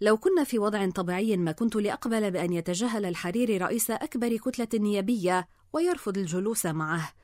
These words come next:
ما هذه الخفة في التصرف؟ والأنكى من ذلك أنه يمتنع عن التحاور مع باسيل ثم يطلب منه أن يمنح الثقة لحكومته.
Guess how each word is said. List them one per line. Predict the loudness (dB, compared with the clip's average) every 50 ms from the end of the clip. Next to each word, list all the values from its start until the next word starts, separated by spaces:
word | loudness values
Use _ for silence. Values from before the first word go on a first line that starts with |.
| _ _ _
ما | -4 -4
هذه | -2 -2 -2 0 -2
الخفة | -2 -2 -2 -4 -4 -4 -4 -4
في | -4
التصرف؟ | -6 -6 -4 -4 -2 -2 -2 -2 -2 -4 -4 -6 -10 -14 -20 -20 -12 -4
والأنكى | 0 0 2 2 0 0 0 0
من | 0 0 0 0
ذلك | 2 0 2 2 0 0 -2 -8 -20 -20 -20 -16 -6 -2
أنه | 2 2 4 4 4
يمتنع | 2 0 0 -2 -2 -2 0 0
عن | 0 0 -2
التحاور | -2 -4 -6 -6 -4 -2 -2 0 0 0
مع | 0 -2 -2 -2 -2
باسيل | -4 -4 -4 -2 -2 0 0 0 -2
ثم | -2 -4 -4 -4 -2
يطلب | -4 -4 -6 -6 -6 -4 0
منه | 2 2 2 2 2 0 0 0
أن | 0 0 0
يمنح | 0 0 0 0 -2 -2 -2 -6
الثقة | -6 -6 -8 -6 -4 -2 0
لحكومته. | 0 0 0 -2 -2 -2 -2 -2 -2 -2 -2 -2 -2 -2 -2 -4 -6